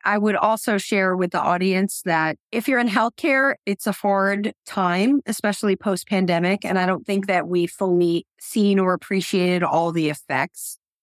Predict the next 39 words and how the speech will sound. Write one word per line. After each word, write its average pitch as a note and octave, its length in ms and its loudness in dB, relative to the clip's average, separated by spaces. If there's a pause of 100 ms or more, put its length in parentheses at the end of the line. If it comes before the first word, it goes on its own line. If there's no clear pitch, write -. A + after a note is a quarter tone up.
(140)
I F#3+ 120 -6
think G3 320 -2 (100)
there F3+ 200 -2
really E3+ 420 0
is F3+ 180 0
some F3 200 -2
truth E3+ 580 -2 (140)
to D#3 440 -2 (260)
giving E3+ 360 -2
grace D#3+ 460 0
and E3+ 120 2
being D#3 300 0
kind D3+ 640 0
and D#3+ 400 -4
remembering D#3 840 0
that D3 300 -2 (320)
everybody's D#3 600 -2
got C#3+ 160 0
a D#3 60 0
lot D#3 140 0
of D3+ 120 -6
stuff. - 480 -6 (560)
And F3 360 0 (100)
I G3 80 -2
tell C4 180 0
my G3+ 140 0
daughters, E3+ 760 0
teenagers, D3 720 -2 (200)
I F3+ 80 -4
say, F3 200 -2
"What G3 200 0
you D#4+ 100 2
see F4 160 0
on C#4 100 2
social B3+ 320 0
media G#3+ 360 4
isn't F#3 200 0
always F3+ 300 0
real. D#3+ 540 0